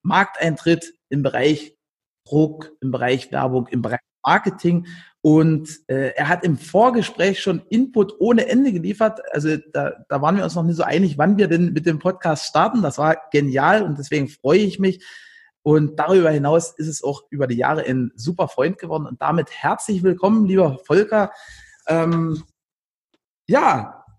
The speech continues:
was hast du dem hinzuzufügen? Also du kannst dich wahrscheinlich deutlich besser noch vorstellen, als ich das gerade gemacht habe.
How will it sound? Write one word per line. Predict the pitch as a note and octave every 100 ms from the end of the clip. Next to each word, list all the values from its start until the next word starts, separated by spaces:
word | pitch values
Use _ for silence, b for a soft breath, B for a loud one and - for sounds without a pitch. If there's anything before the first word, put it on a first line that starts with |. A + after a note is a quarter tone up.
| _ _ _ _ _ _
was | A#2 A3 B3
hast | C4+ -
du | G#3
dem | A3+
hinzuzufügen? | A3 G#3+ C#4 D4 D3 D#3+ C#3
Also | C#3
du | D3
kannst | F3 F#3+ -
dich | F#3
wahrscheinlich | F3+ - F3 E3+ -
deutlich | F3+ A3 F3+ -
besser | G#3+ F3+
noch | D3 -
vorstellen, | D3+ D3 - C3
als | B2+ C#3
ich | G3+ -
das | B2 -
gerade | A#2 A2+
gemacht | G#2+ A2 G#2
habe. | G#2+